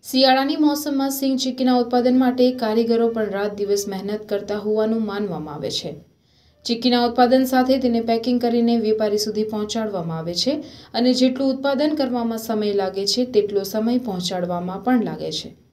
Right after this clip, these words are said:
પરંતુ ઘણા વેપારીઓને ત્યાં સંગમના નામની ચીક્કીની માંગ વધુ હોવાનું માનવામાં આવે છે,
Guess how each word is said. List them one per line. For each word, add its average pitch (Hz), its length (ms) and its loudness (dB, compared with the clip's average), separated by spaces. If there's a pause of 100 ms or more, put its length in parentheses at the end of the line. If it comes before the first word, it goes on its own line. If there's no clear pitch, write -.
(400)
પરંતુ 247 320 2
ઘણા 240 300 0
વેપારીઓને 254 600 0
ત્યાં 254 220 -2
સંગમના 214 540 -2
નામની 240 420 0
ચીક્કીની 202 500 -4
માંગ 202 320 -6 (100)
વધુ 190 280 -2
હોવાનું 214 460 -4
માનવામાં 175 460 -8
આવે 160 140 -10
છે, - 280 -6